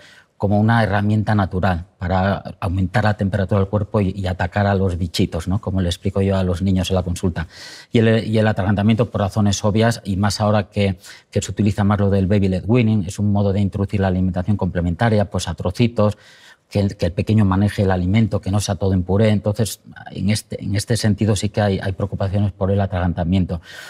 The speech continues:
Y con la generación actual también hay, se le da más, mucha importancia a las alergias.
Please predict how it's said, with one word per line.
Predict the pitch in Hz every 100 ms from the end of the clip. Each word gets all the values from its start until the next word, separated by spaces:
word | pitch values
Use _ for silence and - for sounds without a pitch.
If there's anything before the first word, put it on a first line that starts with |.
| - - _ _
Y | 123
con | 117
la | 117
generación | - 113 110 113 - 139 151 147 _
actual | 110 - - 113 135 139 _ _ _
también | - 104 110 117
hay, | 113 113 110 110 - - - -
se | -
le | 101
da | 110
más, | 117 113
mucha | 107 110 110
importancia | 101 104 110 107 - 113 107
a | 104
las | 98 92
alergias. | 98 107 - 87 -